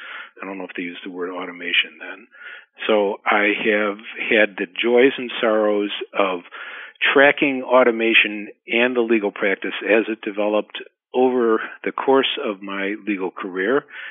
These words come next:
Uh, a couple of years ago, I decided I wanted to try something a little different, and I'm in private practice, and I'm proud to report that this morning I helped a colleague with her computer,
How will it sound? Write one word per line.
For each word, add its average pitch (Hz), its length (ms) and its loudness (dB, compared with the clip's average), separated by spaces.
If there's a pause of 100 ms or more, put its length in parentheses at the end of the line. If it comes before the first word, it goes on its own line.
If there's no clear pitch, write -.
(300)
Uh, 90 140 -2
a 90 60 -4
couple - 320 -2
of 101 40 -6
years 107 400 0
ago, 107 380 -2
I 92 140 -4
decided 95 520 -6
I 92 120 -4
wanted 92 400 -12 (160)
to 92 180 -10 (180)
try 95 140 -2 (100)
something 95 240 -12
a 95 60 -12
little 95 200 -8
different, 160 460 2
and 98 160 -8
I'm 98 240 -8
in 101 280 -8 (420)
private 156 400 4
practice, 131 480 4 (180)
and 110 220 -4
I'm 98 240 -4 (160)
proud 135 380 4
to 143 40 0
report 117 580 -2
that 92 120 -4 (100)
this 139 140 6 (100)
morning 117 500 -2 (380)
I 90 160 -4
helped 120 240 -2
a 120 60 0
colleague 107 500 0
with 101 240 -8
her 95 140 -12 (140)
computer, 127 580 0